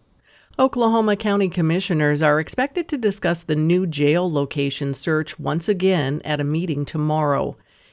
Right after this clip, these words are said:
K G O U's Nick Daniels reports those who attended a town hall last night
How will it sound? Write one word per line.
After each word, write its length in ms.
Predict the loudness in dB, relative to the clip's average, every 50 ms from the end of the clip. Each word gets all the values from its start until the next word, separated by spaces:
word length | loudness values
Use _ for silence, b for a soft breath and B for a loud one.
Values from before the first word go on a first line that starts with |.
| b b
K 240 | -2 0 0 0 -2
G 340 | -2 -2 -2 0 0 0
O 120 | 0 0 0
U's 320 | -2 -2 -2 -2 -2 -2
Nick 200 | -4 -4 -4 -4
Daniels 480 | -2 -2 0 0 0 0 -2 -4 -4 -4
reports 640 | -4 -4 -4 -2 -2 -2 0 0 -2 -4 -6 -12 -12 -10 -8
those 460 | 0 4 4 6 6 4 2 2 0
who 120 | -2 0 0
attended 460 | 0 0 0 -2 0 0 0 0 0
a 80 | -2
town 340 | -2 -2 -4 -2 -2 0 -2
hall 300 | 0 0 2 2 2 2
last 320 | 0 0 0 -2 -2 -2 -2
night 320 | -2 -2 -2 -2 -6